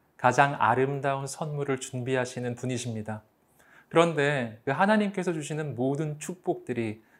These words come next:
흘러오는 파이프와 같은 것이 있습니다. 그것이 바로 우리의 믿음이라는 것이죠.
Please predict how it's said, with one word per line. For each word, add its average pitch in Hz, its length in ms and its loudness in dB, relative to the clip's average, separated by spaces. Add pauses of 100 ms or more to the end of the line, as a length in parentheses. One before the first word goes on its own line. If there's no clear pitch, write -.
(120)
흘러오는 123 580 0 (340)
파이프와 185 560 -2
같은 131 300 -2
것이 117 480 -4
있습니다. 110 600 -6 (220)
그것이 131 340 0
바로 117 440 -2 (280)
우리의 110 440 -4 (260)
믿음이라는 117 840 -2
것이죠. 110 520 -8